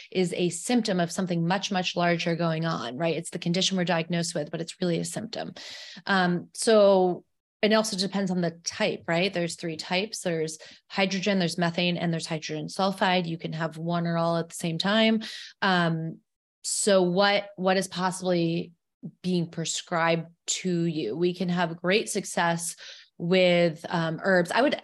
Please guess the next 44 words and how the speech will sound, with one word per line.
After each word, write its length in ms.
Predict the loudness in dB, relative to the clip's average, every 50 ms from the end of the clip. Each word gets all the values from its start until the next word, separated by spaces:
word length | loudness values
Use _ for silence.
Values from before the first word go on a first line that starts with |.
| -8 -6
not 280 | -2 0 0 0 0 0
to 60 | -2
kinda 200 | 0 0 0 0
cut 120 | 0 -2
myself 320 | -2 -2 -2 -2 -2 0 0
off 160 | 0 -2 0
here, 120 | 0 0
but 180 | 2 0 0 -2 -4 -14 -12 -6 0
I 120 | 2 2
would 120 | 2 2 2
read 320 | 2 2 4 4 4 2
my, 440 | 4 4 4 4 4 4 4 4 2
um, 320 | 2 0 0 0 -2 -2
sibo 640 | -4 -4 -2 0 2 4 4 6 6 4 4 0 -2 -8 _ _ -6
ebook. 460 | -4 -2 0 2 0 0 -2 -6 -8 -4
I 100 | -2 0
really 200 | 2 2 2 2
would, 340 | 2 2 0 0 -2 -2 -2
because 420 | -2 0 2 2 0 0 0 -2 -2
I 140 | 0 0 0
talk 240 | 0 0 -2 0
about 240 | 0 0 2 2 0
actually 240 | 0 -2 -2 -2 -2
the 80 | -2 -2
pros 240 | -2 -4 -4 -4
and 100 | -4 -8
cons 260 | -8 -6 -6 -6 -6 -8
of 140 | -10 -12
all 240 | -10 -10 -10 -8 -8
of 100 | -8 -6
these 360 | -4 -2 -2 -2 -4 -4 -4
and 340 | -2 0 0 0 0 -2 -6 -10 _ -10
the 80 | -8 -6
types 320 | -4 -6 -6 -6 -8 -8
of 80 | -8 -8
medications 580 | -8 -8 -6 -2 -2 -2 -2 -2 -4 -4 -4
and 140 | -4 -6 -6
the 180 | -8 -10 -10 -12 _
success 420 | -16 -14 -10 -8 -6 -6 -4 -4
rates 160 | -4 -6 -6
and 80 | -6 -8
all 100 | -8 -8
these 180 | -8 -10 -10 -10
things. 220 | -10 -10 -10 -12